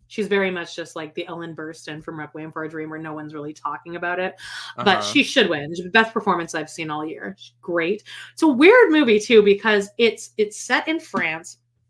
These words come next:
Speaker 1: but everyone in there speaks French. So it's a lot of back and forth between French and English, like, in the same sentence.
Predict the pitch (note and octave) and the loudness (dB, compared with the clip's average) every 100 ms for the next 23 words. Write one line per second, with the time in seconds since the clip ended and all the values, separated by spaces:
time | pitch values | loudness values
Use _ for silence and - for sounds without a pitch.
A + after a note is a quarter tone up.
0 | _ _ _ _ G3 G#3 G3 G3+ G#3 B3+ | _ _ _ _ 0 2 4 2 0 -2
1 | B3+ A#3 A3+ G#3 G#3 G3+ G3+ _ _ - | 0 0 0 0 0 -2 -6 _ _ -16
2 | - A3 G3+ G3+ - - _ _ _ _ | -4 0 0 0 -16 -18 _ _ _ _
3 | _ _ - - G#3+ A#3 B3+ B3+ - - | _ _ -20 -6 0 2 0 -6 -16 -16
4 | - D4+ C4 C#4 C4+ B3+ A#3 A3 A#3 B3 | -4 -2 -2 -6 -6 -2 0 2 2 0
5 | F#3+ F#3 F#3+ F#3+ F#3+ - F3+ F#3+ F#3+ - | -4 0 0 -2 -10 -8 -8 -8 -10 -12
6 | F3 E3+ - F3+ F3 F#3+ F3 F#3 G3 F#3+ | -14 -12 -12 -12 -12 -14 -12 -6 -6 -6
7 | F3 F3 _ _ A3 G#3 G3 F#3 F3+ - | -10 -12 _ _ -8 -8 -8 -10 -12 -12
8 | E3+ F3 A#3 B3 | -12 -8 -8 -8